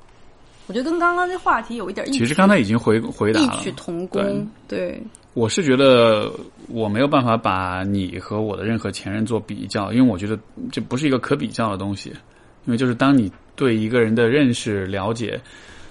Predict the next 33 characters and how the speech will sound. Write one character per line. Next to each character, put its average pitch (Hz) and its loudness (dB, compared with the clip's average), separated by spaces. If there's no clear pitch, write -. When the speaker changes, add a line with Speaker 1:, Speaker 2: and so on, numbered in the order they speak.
Speaker 2:
足 110 -2
够 143 6
深， 127 4
包 135 6
括 135 2
你 110 0
们 98 -6
的 98 -6
生 123 0
活 120 4
融 107 2
合 120 -2
在 113 0
一 107 -2
起 - -8
足 110 -6
够 131 2
久 113 -2
了 101 -10
之 - -8
后， 104 -4
嗯， 101 -2
你 123 0
是 107 -2
没 190 6
法 160 4
量 156 4
化 107 0
很 101 -8
多 95 -6
东 101 -4
西 110 -4
的。 104 -2